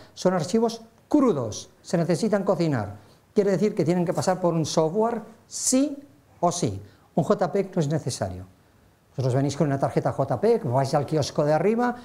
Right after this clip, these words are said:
"Quiero una copia de esta, quiero una copia de la otra, quiero diez copias".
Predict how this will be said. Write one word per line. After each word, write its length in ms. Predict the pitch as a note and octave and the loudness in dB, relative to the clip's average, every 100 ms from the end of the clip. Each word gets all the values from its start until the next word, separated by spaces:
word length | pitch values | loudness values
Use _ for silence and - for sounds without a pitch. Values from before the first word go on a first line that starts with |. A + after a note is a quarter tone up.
| - - | -8 0
"Quiero 160 | F3 | 2
una 140 | D#3+ D#3 | 2 0
copia 280 | D3+ D3+ | 0 0
de 80 | C#3+ | 0
esta, 220 | D3 - | 0 -2
quiero 180 | B2+ D#3+ | 0 2
una 160 | D3 C#3 | 2 0
copia 240 | C#3+ D3 | 0 2
de 80 | C#3+ | 2
la 80 | C#3+ | 0
otra, 220 | C#3+ C#3 | 0 0
quiero 220 | E3 D3+ | 0 0
diez 240 | C3+ C#3 - | 0 0 0
copias". 480 | C3+ - G2+ - | -2 -2 -6 -8